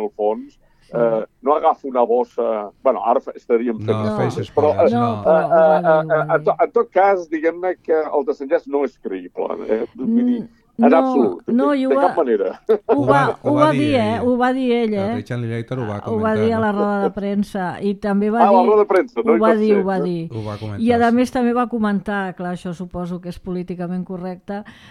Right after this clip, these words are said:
Speaker 2: va dir que, mm, ell creu que les persones que, que hagin obrat, com els de la pel·lícula, ara no direm el què, eh, no creu que se'n surtin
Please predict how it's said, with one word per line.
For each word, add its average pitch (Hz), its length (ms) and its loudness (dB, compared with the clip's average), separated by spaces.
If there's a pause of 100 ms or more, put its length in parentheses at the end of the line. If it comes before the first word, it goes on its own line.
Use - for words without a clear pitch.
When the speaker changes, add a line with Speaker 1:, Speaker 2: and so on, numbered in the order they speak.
(140)
Speaker 2:
va 208 280 -4
dir 233 260 -4
que, 226 160 -4 (400)
mm, 190 220 -8 (120)
ell 220 300 -4
creu 220 420 -2
que 208 140 -4 (320)
les 180 140 -6
persones 208 640 -6
que, 165 720 -8
que 196 60 -8
hagin 196 260 -4
obrat, 175 640 -6
com 151 240 -12
els 147 160 -12
de 156 60 -10
la 139 120 -14
pel·lícula, 170 560 -10
ara 151 140 -8
no 147 140 -8
direm 156 260 -8
el 156 120 -10
què, 196 280 -8 (420)
eh, 170 340 -6
no 170 200 -4
creu 170 200 -6
que 170 140 -8
se'n 160 180 -8
surtin 151 720 -6